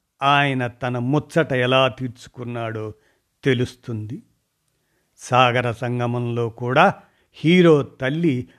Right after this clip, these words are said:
వంటలు చేస్తూ బ్రాహ్మణ వితంతువులా కనపడుతుంది.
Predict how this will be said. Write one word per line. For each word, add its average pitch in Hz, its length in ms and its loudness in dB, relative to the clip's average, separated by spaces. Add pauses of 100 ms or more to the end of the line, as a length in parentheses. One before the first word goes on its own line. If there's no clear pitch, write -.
(320)
వంటలు 139 540 2 (140)
చేస్తూ 123 520 -6 (360)
బ్రాహ్మణ 135 680 2
వితంతువులా 123 800 -2
కనపడుతుంది. 113 960 -10